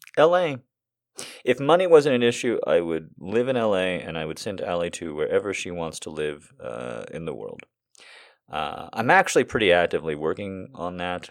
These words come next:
I've been pretty good about moving stuff up on Patreon and that sort of thing.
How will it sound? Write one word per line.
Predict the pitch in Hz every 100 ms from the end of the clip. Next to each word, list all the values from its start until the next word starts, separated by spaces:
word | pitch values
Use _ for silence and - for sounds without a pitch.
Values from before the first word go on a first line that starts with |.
| -
I've | 82
been | 80
pretty | - 156
good | 127 92
about | 87 82 76 -
moving | 87 90 90 87 92
stuff | - 87 90
up | 85
on | 80 73
Patreon | - 135 - 123 123 123 123 - - _ _
and | 82 98
that | 90
sort | - 90
of | -
thing. | 92 87